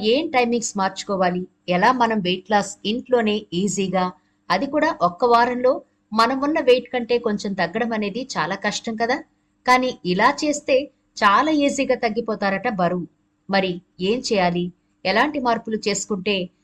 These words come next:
యోగాలని, జిమ్ములని, డైట్లని చేయకుండా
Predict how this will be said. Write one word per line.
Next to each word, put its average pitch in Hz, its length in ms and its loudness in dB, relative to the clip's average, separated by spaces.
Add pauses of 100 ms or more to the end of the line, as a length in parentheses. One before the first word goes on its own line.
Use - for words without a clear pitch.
(140)
యోగాలని, 190 600 2 (160)
జిమ్ములని, 196 540 0 (140)
డైట్లని 190 480 -2 (100)
చేయకుండా 202 420 -2